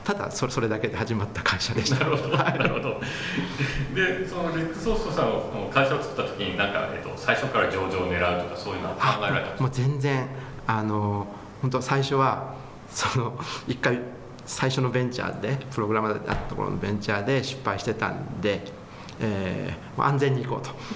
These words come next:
Speaker 1: <laughs> あの、生活大事っていう、健康大事っていうのを、あの、まあ、心のスローガンにして、あの、ゆっくりやってました。まあ、なので、上場なんて全然考えても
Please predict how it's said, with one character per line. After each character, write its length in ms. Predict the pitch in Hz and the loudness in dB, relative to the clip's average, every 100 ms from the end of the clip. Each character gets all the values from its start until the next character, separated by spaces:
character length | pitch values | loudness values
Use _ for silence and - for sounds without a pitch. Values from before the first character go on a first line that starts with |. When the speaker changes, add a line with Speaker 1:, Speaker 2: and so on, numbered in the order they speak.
| - | -2
Speaker 1:
<laughs> 0 | |
あ 1700 | - - 185 196 - - 202 147 - - 311 262 214 202 202 - 107 | 2 4 4 4 4 4 2 0 0 2 2 0 0 2 0 0 0
の、 60 | 98 | 0
生 220 | 156 139 | 2 2
活 200 | 135 120 | 2 2
大 200 | 120 113 | 0 2
事 80 | 117 | -2
っ 40 | |
て 380 | - - - 120 | -4 -10 -6 0
い 80 | 107 104 | 2 2
う、 60 | |
健 220 | - 139 | 2 2
康 160 | 135 120 | 2 2
大 180 | 120 110 | 2 0
事 100 | 113 | -2
っ 20 | |
て 220 | - - | -4 0
い 40 | 123 | 2
う 60 | |
の 100 | 139 | 4
を、 280 | 165 127 - - - - - | 4 2 -2 -8 -10 -4 0
あ 120 | - | 2
の、 280 | 147 135 - - - | 2 2 0 -4 -2
ま 140 | 131 113 | 2 2
あ、 40 | |
心 340 | - 131 127 120 | 2 2 2 2
の 100 | 120 | 0
ス 160 | - | 0
ロ 140 | 123 107 | 2 2
ー 20 | |
ガ 80 | 92 | -2
ン 80 | 95 | -4
に 120 | 98 | -4
し 60 | |
て、 260 | - 113 101 - - | -2 -2 -4 -6 0
あ 180 | 50 | 0
の、 560 | - - 104 98 95 95 - - | 0 0 0 0 -2 -2 -6 0
ゆ 140 | 135 | 0
っ 40 | 143 143 | 0 0
く 140 | 214 | 0
り 260 | 160 95 92 - | 0 -2 -8 -4
や 100 | 107 | -4
っ 20 | |
て 100 | - | -4
ま 140 | - | -4
し 80 | 101 | -4
た。 80 | - - - - - - | -6 -10 -14 -16 -12 -2
ま 60 | 135 | 2
あ、 20 | |
な 120 | 156 | 4
の 120 | 233 | 2
で、 80 | - | 2
上 160 | 117 139 | 2 2
場 140 | 143 | 4
な 80 | 135 | 2
ん 20 | |
て 60 | - | 0
全 240 | 110 110 | 0 0
然 260 | 107 107 101 | 0 0 -2
考 160 | - 107 110 | -2 0 0
え 100 | 95 | -2
て 140 | - | -4
も 140 | 90 | -4